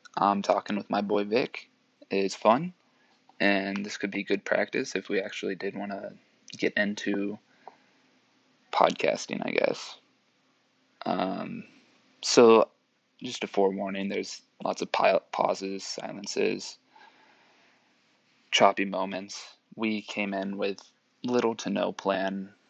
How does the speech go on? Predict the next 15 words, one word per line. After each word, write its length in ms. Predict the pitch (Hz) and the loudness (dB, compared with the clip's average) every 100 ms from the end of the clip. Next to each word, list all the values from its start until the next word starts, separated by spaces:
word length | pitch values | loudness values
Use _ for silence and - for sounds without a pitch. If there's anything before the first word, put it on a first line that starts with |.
| _ _ _ | _ _ _
no 160 | 104 101 | -4 -4
topics. 540 | - 95 - 107 - | 0 -2 -2 -8 -8
Victor's 500 | - 101 - 98 95 | -4 -2 0 -2 -2
kinda 260 | - 107 101 | -2 0 0
just 280 | 92 85 - _ - | -4 -8 -10 _ -6
out 200 | 95 95 | -6 -6
on 120 | 92 | -10
his 120 | 90 | -10
phone, 540 | - 98 95 95 104 - _ _ _ _ _ _ _ - | 0 0 0 -6 -10 -16 _ _ _ _ _ _ _ -6
<laughs> 0 | - 175 - 131 - - - 175 180 - - - | 4 8 8 6 0 -14 -6 -6 -6 -10 -12 -8
scrolling 480 | - - 98 95 95 | 0 8 8 10 6
through 140 | 104 | 6
the 80 | 98 | 6
news. 600 | 95 92 95 95 104 - - _ _ _ _ _ _ _ _ - | 4 2 0 -2 -6 -10 -16 _ _ _ _ _ _ _ _ -10
Um, 680 | 92 - - 90 - - - | -8 -6 -6 -6 -8 -12 -16